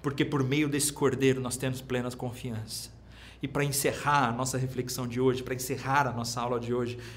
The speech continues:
eu gostaria de lembrar e de reler com você Romanos. Romanos capítulo oito, em que o apóstolo Paulo diz algo tão incrível. "Que podemos dizer diante de coisas tão maravilhosas?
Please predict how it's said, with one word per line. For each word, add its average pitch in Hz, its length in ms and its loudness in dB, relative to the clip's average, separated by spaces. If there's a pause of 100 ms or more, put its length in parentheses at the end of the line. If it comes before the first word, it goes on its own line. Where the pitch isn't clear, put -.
eu - 80 -4
gostaria 131 360 0
de 131 200 0
lembrar 127 680 4
e 107 40 -4
de 120 100 -6
reler 131 460 4
com 127 140 -4
você 120 340 0
Romanos. 120 880 0 (720)
Romanos 143 400 2
capítulo 139 580 -2
oito, 139 460 2 (480)
em 156 60 -2
que - 140 0
o 160 40 12
apóstolo 151 480 2
Paulo 160 380 2
diz 160 200 -6
algo 160 200 -2
tão 165 140 -6
incrível. 156 540 -6 (2500)
"Que - 100 -6
podemos 202 480 8
dizer 160 520 6
diante 143 460 0
de 139 120 -2
coisas 139 440 4
tão 135 160 6
maravilhosas? 123 920 0